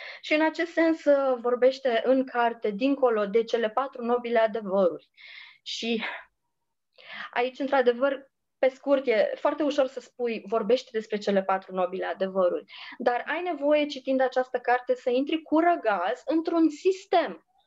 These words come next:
pe care Dalai Lama îl explică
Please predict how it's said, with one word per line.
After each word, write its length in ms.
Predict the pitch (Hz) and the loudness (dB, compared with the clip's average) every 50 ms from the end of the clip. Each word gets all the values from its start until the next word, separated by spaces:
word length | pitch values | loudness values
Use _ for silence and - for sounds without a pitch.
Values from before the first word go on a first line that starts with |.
| _ _ _ _ _ - | _ _ _ _ _ -2
pe 140 | 240 240 | -2 -2
care 320 | 240 240 247 254 277 302 285 | 0 0 -2 -2 -2 -4 -4
Dalai 320 | 285 254 254 262 240 240 | -2 0 0 2 0 0
Lama 360 | 240 247 262 269 285 285 285 294 | 0 0 0 -2 -2 -4 -4 -4
îl 200 | 294 294 294 294 294 | -2 -2 -2 -2 -2
explică 960 | 277 262 - - - - 330 320 339 359 339 - 170 175 156 - - _ | -4 -4 -6 -10 -6 0 2 2 2 2 2 0 0 0 0 -2 -8 _